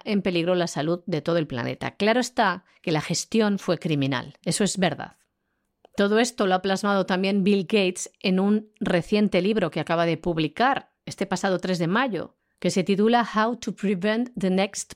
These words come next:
Pandemic. ¿Cómo prevenir la próxima pandemia? Ya están preparando otra. El director general de la Organización Mundial de la Salud, Tedros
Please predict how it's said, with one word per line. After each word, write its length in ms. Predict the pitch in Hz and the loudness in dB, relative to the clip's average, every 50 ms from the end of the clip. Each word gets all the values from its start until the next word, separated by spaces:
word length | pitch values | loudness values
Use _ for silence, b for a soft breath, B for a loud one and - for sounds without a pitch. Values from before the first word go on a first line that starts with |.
| - | -4
Pandemic. 840 | - 190 180 175 156 156 139 127 127 135 _ - - - - - _ _ _ _ _ _ _ _ _ - | -2 0 0 2 2 0 -2 -2 -6 -10 _ -16 -18 -18 -18 -18 _ _ _ _ _ _ _ _ _ 0
¿Cómo 420 | - 262 254 269 285 302 311 311 | 2 4 6 6 4 4 2 0
prevenir 500 | - 233 208 190 196 202 208 233 247 247 - - | -2 -2 0 0 0 2 2 2 0 -2 -4 -4
la 180 | 202 196 175 | -2 -2 -2
próxima 560 | - 196 190 185 - - 214 214 214 214 - _ | -2 -2 -4 -2 -2 -2 -2 -2 -2 -4 -6 _
pandemia? 580 | - - 175 156 143 143 139 113 110 - 120 - - - _ _ _ _ _ - | -2 -2 0 0 0 -2 -4 -4 -6 -8 -10 -10 -12 -18 _ _ _ _ _ -8
Ya 140 | 180 156 160 | -4 -4 -4
están 220 | 160 - 196 190 | -2 -2 -2 -2
preparando 420 | 175 190 185 185 190 185 180 170 156 | 0 0 0 0 0 0 0 -2 -4
otra. 300 | - - - - - B B B B B B B B B B B B B B B B - | -4 -6 -10 -16 -16 B B B B B B B B B B B B B B B B -2
El 180 | 190 185 196 | -2 -2 0
director 460 | 185 220 214 214 208 214 - 233 233 | 0 0 -2 -2 -4 -2 -4 -4 -4
general 580 | 240 - 247 233 220 220 226 233 226 226 214 190 | -2 -4 -4 -4 -2 -2 -2 0 0 -2 -2 0
de 140 | 214 208 202 | 0 2 2
la 100 | 202 202 | 2 0
Organización 680 | 202 196 196 196 196 190 185 208 190 185 214 214 214 208 | 0 -2 -2 -2 -2 -2 -2 -2 -4 -2 0 0 0 0
Mundial 380 | 185 175 170 175 175 175 165 | 0 -2 0 0 0 0 0
de 80 | 156 156 | -2 -4
la 120 | 151 151 | -6 -8
Salud, 420 | 160 - - 165 175 226 302 381 370 - - _ - | -8 -6 -6 -4 0 0 0 0 -2 -6 -16 _ -4
Tedros 640 | - 240 226 190 190 180 160 151 147 - - - _ | -2 -2 -2 -2 -2 -4 -4 -4 -4 -8 -10 -12 _